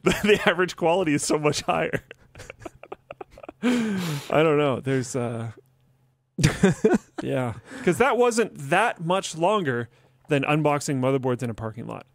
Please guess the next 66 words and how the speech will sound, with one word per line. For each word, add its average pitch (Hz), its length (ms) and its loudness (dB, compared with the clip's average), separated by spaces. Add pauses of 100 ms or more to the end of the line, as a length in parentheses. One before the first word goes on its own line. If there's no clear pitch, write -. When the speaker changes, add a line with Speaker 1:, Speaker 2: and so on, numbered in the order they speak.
(340)
Speaker 2:
Yeah, 175 340 4
Speaker 1:
That - 80 6
Speaker 2:
I 143 40 8
Speaker 1:
would 165 60 8
have 208 120 4
Speaker 2:
know. 190 40 4
Speaker 1:
only 202 160 2
been, 156 180 2
what, 147 160 0
like, 127 160 -6
three 139 220 -4
years? 131 460 -2
Speaker 2:
Yeah, 175 240 4
something 139 220 -4
like 110 160 -2
that. 104 180 0
Three, 139 100 -2
four 135 180 -2
years 110 220 -2
later. 104 240 -2
Speaker 1:
Yeah. 120 240 0 (500)
Like, 160 300 -2 (420)
<laughs> - 460 -18
Speaker 2:
Speaking 208 540 4
of 220 120 4
that 143 220 6
era, 123 400 4 (140)
<laughs> - 120 -10
um, 156 320 4 (600)
do 170 80 6
you 185 80 8
remember 220 320 6
the 202 100 4
video 165 300 6
we 147 120 4
did, 120 280 4
Intern 151 400 2
Search? 190 440 0 (1300)
When 143 180 4
we 147 100 8
were 143 260 8
Speaker 1:
The 143 120 6
Jenga 147 500 -2
thing? 233 460 -6
Speaker 2:
No, 160 280 6
no, 147 220 6
no, 139 180 6
no. 123 200 2
That 120 180 2
was, 151 160 -2
that 170 220 4
was 175 200 0
actually, 143 460 2
like, 120 180 4
hiring 135 360 4
for 151 100 0
a 123 60 2
position. 113 400 0
This 104 140 -2
was 151 120 -4
before 165 260 2
we 147 120 4
actually 131 280 2
had 123 180 2
any 123 220 2
money. 107 360 -2